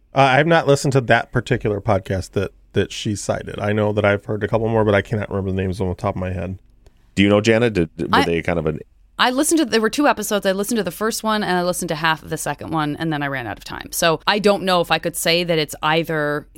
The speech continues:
Speaker 3: guilt or innocence. My sense of it up to this point is sort of that it seemed like it was trying to just give as much information as it could.
Speaker 2: Just to be neutral.
Speaker 3: Yeah, with staying neutral. But it may take a twist towards the end. I don't know.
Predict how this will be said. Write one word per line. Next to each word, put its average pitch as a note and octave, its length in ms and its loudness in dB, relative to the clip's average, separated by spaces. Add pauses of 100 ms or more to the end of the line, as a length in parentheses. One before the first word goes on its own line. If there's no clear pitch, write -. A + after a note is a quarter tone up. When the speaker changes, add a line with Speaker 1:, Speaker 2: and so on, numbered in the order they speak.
(120)
Speaker 3:
guilt F3+ 420 0
or E3 160 0
innocence. D3+ 840 -6
My D#3+ 400 -2
sense C4+ 340 2
of G3 120 0
it - 160 -4
up F3 160 -2
to E3+ 80 -6
this D#3+ 160 -8
point A#3+ 280 -4
is - 240 -8
sort G#4 260 2
of F#3+ 100 -2
that D#3 120 2
it - 120 -4
seemed A#3 220 0
like F3 140 0
it - 80 -10
was - 120 -8
trying F3 280 0
to E3 100 -8
just E3 280 -6
give F3 220 -2
as D#3 140 -4
much F3 280 -2
information D3+ 760 -2
as C#3+ 380 -4
it - 200 -8
could. E3 340 -2
Speaker 2:
Just - 180 -8
to - 60 -2
be F2+ 160 2
neutral. D#2 500 2
Speaker 3:
Yeah, D#3 340 0
with F3+ 200 -6
staying D#3+ 320 0
neutral. D3 400 -8
But F3+ 120 2
it E3 220 -6
may E3 320 -2
take D#3+ 240 -6
a D3+ 60 -6
twist - 520 -6
towards - 260 -8
the D3+ 100 -4
end. C3+ 160 -6
I C#3+ 100 -4
don't C#3 220 -8
know. - 240 -8